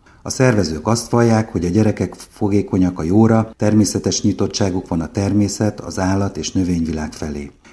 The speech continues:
Ezeket szeretnék bennük megőrizni, gondozni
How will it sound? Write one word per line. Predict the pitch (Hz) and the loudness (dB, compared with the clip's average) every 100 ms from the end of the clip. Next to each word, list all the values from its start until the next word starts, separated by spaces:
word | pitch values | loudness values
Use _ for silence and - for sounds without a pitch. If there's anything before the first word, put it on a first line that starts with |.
| _ | _
Ezeket | 131 117 - - | 0 0 0 -2
szeretnék | 92 87 90 85 | -2 -2 -2 -2
bennük | 85 87 78 - | 0 0 -2 2
megőrizni, | 123 113 110 104 95 95 90 90 | 2 6 6 6 4 2 2 4
gondozni | 107 110 104 92 101 | 4 6 4 4 0